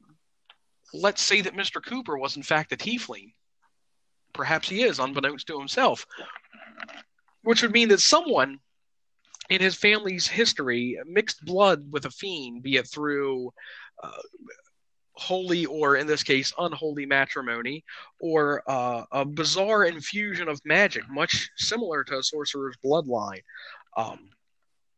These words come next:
tieflings come in all shapes, sizes, rarities, and colors. Um, but like I said, they make, they make great warlocks,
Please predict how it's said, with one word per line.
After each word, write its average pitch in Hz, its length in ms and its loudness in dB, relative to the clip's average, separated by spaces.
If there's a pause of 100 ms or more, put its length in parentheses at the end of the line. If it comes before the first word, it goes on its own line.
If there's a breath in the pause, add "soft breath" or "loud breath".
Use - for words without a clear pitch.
(500)
tieflings 202 420 0
come 175 200 -2
in 135 60 -6
all 147 260 0
shapes, 135 520 0
sizes, 127 480 2
rarities, 113 600 -2
and - 100 -20
colors. 135 540 0 (560 loud breath)
Um, - 200 -16 (1080 loud breath)
but 135 120 0
like 160 140 6
I - 20 6
said, 151 160 2
they 151 120 6
make, 165 220 0
they 180 140 4
make 185 160 0
great 208 240 4
warlocks, 185 640 0